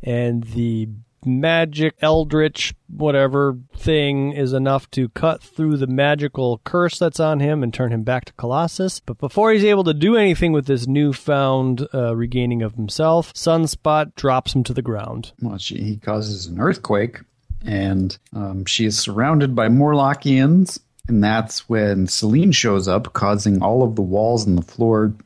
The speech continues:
Speaker 2: to animate, and she traps all the Morlocks,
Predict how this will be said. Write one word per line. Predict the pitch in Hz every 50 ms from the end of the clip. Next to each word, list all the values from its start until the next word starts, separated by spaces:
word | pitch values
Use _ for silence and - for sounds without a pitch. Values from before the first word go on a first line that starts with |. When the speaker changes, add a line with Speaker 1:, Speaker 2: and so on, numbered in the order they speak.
| _ _ -
Speaker 2:
to | - - 98 90 87 - -
animate, | 113 113 120 120 113 110 110 110 107 107 - - _ _
and | - 92 92 85
she | - - -
traps | 87 - - 143 131 127 - -
all | 123 117 110
the | 107
Morlocks, | 107 110 110 110 107 107 107 104 104 - - - - -